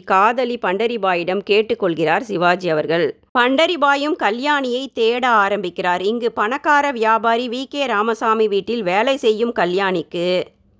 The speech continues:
அவளின் அழகும் இளமையுமே எதிரியாகி விடுகிறது. வீட்டு முதலாளி வி கே ராமசாமி மனைவி இல்லாத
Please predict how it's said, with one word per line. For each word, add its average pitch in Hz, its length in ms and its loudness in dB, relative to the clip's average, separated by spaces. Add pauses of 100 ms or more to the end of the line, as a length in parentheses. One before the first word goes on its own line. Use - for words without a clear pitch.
(200)
அவளின் 247 640 0
அழகும் 277 640 0
இளமையுமே 254 720 -2 (160)
எதிரியாகி 220 680 0
விடுகிறது. 170 540 -2 (460)
வீட்டு 381 320 0
முதலாளி 220 500 2
வி 240 180 -6
கே 349 180 -6
ராமசாமி 190 640 -2
மனைவி 262 440 -2
இல்லாத 190 360 2